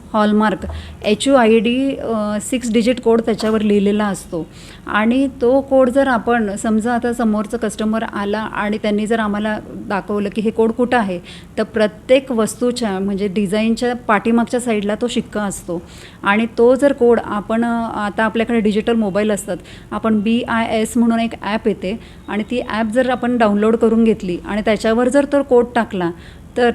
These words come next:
तो दागिना आपण कुठल्या दुकानाकडे गे-, मध्ये घेतलेला आहे, त्याच्यावर हॉलमार्क कुठल्या दुकानामध्ये झालेला आहे, हे सगळं त्याच्यावर डिटेल येतं. म्हणजे गिरायकांची बिलकुलही फसवणूक होत नाही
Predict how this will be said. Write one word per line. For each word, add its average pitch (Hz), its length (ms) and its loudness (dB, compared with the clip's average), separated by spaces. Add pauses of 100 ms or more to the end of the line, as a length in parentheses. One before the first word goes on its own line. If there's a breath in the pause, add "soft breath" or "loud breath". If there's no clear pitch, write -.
(120)
तो 240 180 8
दागिना 220 480 4
आपण 214 240 -2
कुठल्या 214 360 -2
दुकानाकडे 233 540 2
गे-, 214 260 -4
मध्ये 208 280 0
घेतलेला 202 420 0
आहे, 190 280 -4
त्याच्यावर 202 380 -4
हॉलमार्क 196 400 -2
कुठल्या 247 280 0
दुकानामध्ये 196 540 0
झालेला 180 320 -2
आहे, 180 120 -6 (360 loud breath)
हे 247 80 4
सगळं 226 340 2
त्याच्यावर 214 340 2
डिटेल 208 380 2
येतं. 185 240 -4 (360 loud breath)
म्हणजे 214 260 2
गिरायकांची 208 680 0
बिलकुलही 208 600 -2
फसवणूक 220 540 0
होत 214 240 0
नाही 208 340 -2